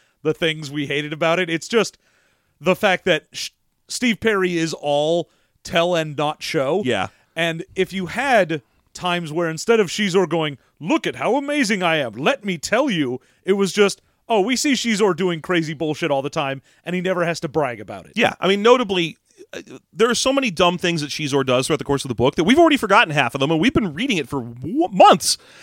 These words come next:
Speaker 2: I mean, think about this one. There's a point in the book where Xizor has his robot break up with his girlfriend for him.
Speaker 1: Yeah.
Speaker 2: I mean, that's something we've just forgotten about because crazy, more and more crazy Xizor shit came after that.
Speaker 1: Yeah, 'cause
Speaker 2: But
Speaker 1: every time we would come back and do another one of these podcasts, we're like,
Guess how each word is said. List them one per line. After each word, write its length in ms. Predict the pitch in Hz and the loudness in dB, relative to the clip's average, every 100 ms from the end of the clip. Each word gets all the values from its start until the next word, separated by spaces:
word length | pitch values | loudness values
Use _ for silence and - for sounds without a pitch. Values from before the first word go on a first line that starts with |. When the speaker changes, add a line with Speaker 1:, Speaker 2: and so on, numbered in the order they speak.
| - | -12
Speaker 2:
I 80 | - | -2
mean, 100 | 233 | -2
think 140 | 233 285 | 0 2
about 140 | 262 | 2
this 160 | 220 - | 2 -2
one. 100 | 110 _ _ | -6 _ _
There's 240 | 202 269 | 4 4
a 40 | 254 | 2
point 220 | 226 220 | 2 2
in 60 | |
the 80 | 208 | 0
book 220 | 156 127 - | 2 0 0
where 120 | 151 165 | 0 0
Xizor 520 | - 233 208 185 180 _ _ | 0 0 4 4 2 _ _
has 280 | - 208 214 | 0 2 2
his 200 | 226 151 | -2 2
robot 480 | 175 240 139 120 _ _ | 4 6 4 4 _ _
break 300 | 175 214 233 | 4 4 6
up 160 | 220 | 4
with 80 | 208 | 4
his 120 | 180 | 0
girlfriend 440 | 151 160 139 113 98 | 4 4 4 -4 -4
for 160 | 107 | -6
him. 140 | 92 - _ _ | -6 -14 _ _
Speaker 1:
Yeah. 260 | 127 170 - _ _ _ _ | -4 -4 -6 _ _ _ _
Speaker 2:
I 40 | 190 | -2
mean, 100 | 214 | 4
that's 160 | 277 | 4
something 260 | 339 302 247 | 4 0 -2
we've 140 | 240 | -4
just 200 | 190 262 | -4 -4
forgotten 320 | 233 226 240 | 0 4 4
about 220 | 185 147 120 | 4 0 2
because 260 | 143 160 - _ _ | -2 -4 -8 _ _
crazy, 340 | - 226 254 226 | -2 2 2 0
more 300 | 180 233 269 | 6 8 8
and 100 | 208 | 6
more 200 | 226 226 | 6 6
crazy 440 | - 240 233 208 | 4 2 2 0
Xizor 440 | 180 247 220 180 151 | -4 -4 2 2 2
shit 220 | 175 156 | 0 0
came 240 | 180 180 - | -2 -4 0
after 320 | 180 - 147 | -2 0 -2
that. 260 | 120 98 | -2 -2
Speaker 1:
Yeah, 200 | 240 190 120 - _ | -2 -4 -4 -14 _
'cause 140 | 214 | 4
Speaker 2:
But 100 | 220 | 6
Speaker 1:
every 260 | 262 277 269 | 6 4 2
time 280 | 233 247 214 | 0 0 0
we 80 | 214 | -4
would 180 | 202 | -6
come 160 | - 214 | -4 -2
back 300 | 196 196 190 | 0 0 -2
and 240 | 165 160 | -8 -10
do 260 | 139 190 180 | -6 0 0
another 260 | 165 175 170 | 0 -2 -2
one 100 | 170 | -2
of 60 | 160 | -2
these 160 | 156 | -2
podcasts, 440 | - 180 160 147 156 | 0 -2 0 -6 -2
we're 60 | |
like, 160 | 160 | -4